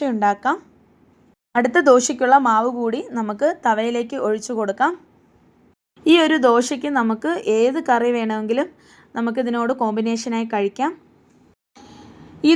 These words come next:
ദോശയ്ക്ക് വളരെ എളുപ്പത്തിൽ തക്കാളി ചട്നി തയ്യാറാക്കി എടുക്കാവുന്നതാണ്. അതല്ലാതെ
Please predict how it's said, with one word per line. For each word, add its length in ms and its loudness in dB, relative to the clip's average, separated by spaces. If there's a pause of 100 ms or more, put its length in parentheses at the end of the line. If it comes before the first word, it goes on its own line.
ദോശയ്ക്ക് 420 2 (120)
വളരെ 300 4
എളുപ്പത്തിൽ 360 0 (100)
തക്കാളി 420 0
ചട്നി 320 -6 (160)
തയ്യാറാക്കി 520 -2
എടുക്കാവുന്നതാണ്. 840 -4 (480)
അതല്ലാതെ 540 4